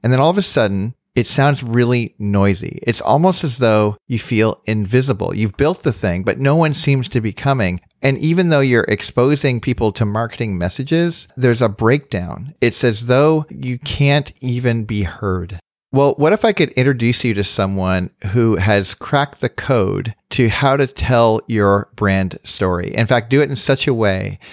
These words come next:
that not only does it break through the noise, it translates from noise into music in the ears of your customers.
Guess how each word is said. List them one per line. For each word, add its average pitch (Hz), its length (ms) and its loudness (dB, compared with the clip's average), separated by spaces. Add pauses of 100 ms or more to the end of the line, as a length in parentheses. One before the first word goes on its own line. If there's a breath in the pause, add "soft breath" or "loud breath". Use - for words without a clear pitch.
(160 loud breath)
that 101 120 -2
not 123 160 2
only 170 180 2
does 127 160 0
it 95 100 -2
break 107 220 0
through 110 120 -6
the 95 100 -2
noise, 98 720 0
it - 80 0
translates 139 580 0
from 95 300 -2
noise 127 560 0 (360 soft breath)
into 123 320 2
music 135 520 2
in 117 80 2
the 104 200 -2
ears 98 280 2
of 104 100 -2
your 92 120 -2
customers. - 680 -8